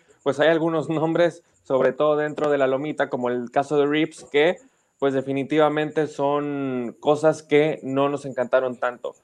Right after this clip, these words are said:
Pero dentro de lo que cabe, creo que los novatos, los jóvenes, tuvieron un gran desempeño para la primera oportunidad que tenían, Ángel.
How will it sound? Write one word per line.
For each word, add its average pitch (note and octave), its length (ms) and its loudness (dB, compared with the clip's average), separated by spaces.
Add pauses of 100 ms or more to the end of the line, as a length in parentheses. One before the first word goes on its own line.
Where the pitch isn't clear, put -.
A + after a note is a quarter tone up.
(120)
Pero C#3 380 4
dentro E3+ 260 2
de F3 80 4
lo D#3 100 0
que D3+ 120 -4
cabe, E3 280 0
creo D#3 160 -4
que D#3+ 100 -4
los C3+ 180 0
novatos, D3 420 0
los C#3 140 -6
jóvenes, D3+ 440 -2
tuvieron C#3 400 -4
un C#3+ 220 -16
gran D3+ 200 -2
desempeño D#3+ 580 -4 (180)
para - 360 2 (260)
la B2+ 140 0
primera C#3 280 -2
oportunidad B2+ 440 -6
que A#2+ 80 -4
tenían, A#2+ 340 -4
Ángel. G#2 260 -10